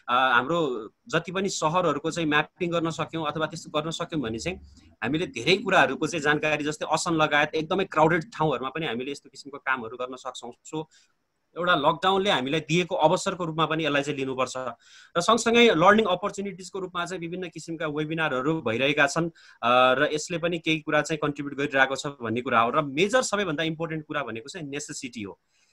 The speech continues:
जबसम्म हामीलाई चाहिँ केहीको चिजको चाहिँ आवश्यकता पर्दैन, यो चाहिँ हामीले गर्नुपर्छ भन्ने भान हुँदैन, तबसम्म चाहिँ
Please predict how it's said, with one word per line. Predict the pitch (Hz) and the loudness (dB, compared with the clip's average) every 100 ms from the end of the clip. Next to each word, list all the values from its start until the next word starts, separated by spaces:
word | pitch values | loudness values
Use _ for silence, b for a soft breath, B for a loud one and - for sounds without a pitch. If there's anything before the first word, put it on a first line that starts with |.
| _ 104 | _ -2
जबसम्म | 156 208 208 208 | -2 -2 0 4
हामीलाई | 135 160 170 175 | 4 4 0 -2
चाहिँ | 190 196 | -4 -6
केहीको | - 185 202 190 _ _ - 185 | -6 -6 -6 -8 _ _ -12 -10
चिजको | 180 185 190 | -10 -10 -8
चाहिँ | 175 156 | -4 2
आवश्यकता | 160 165 180 180 | 2 0 -4 -4
पर्दैन, | 170 165 175 | -2 -2 0
यो | 165 185 | 0 0
चाहिँ | 196 196 | 2 2
हामीले | 139 151 170 | 2 0 2
गर्नुपर्छ | 156 165 165 165 160 | 2 2 0 0 0
भन्ने | 127 135 | -2 0
भान | 113 131 | 4 4
हुँदैन, | 147 135 147 | 4 0 -2
तबसम्म | 170 160 175 185 180 | 0 0 0 -4 -4
चाहिँ | 170 190 | -2 -2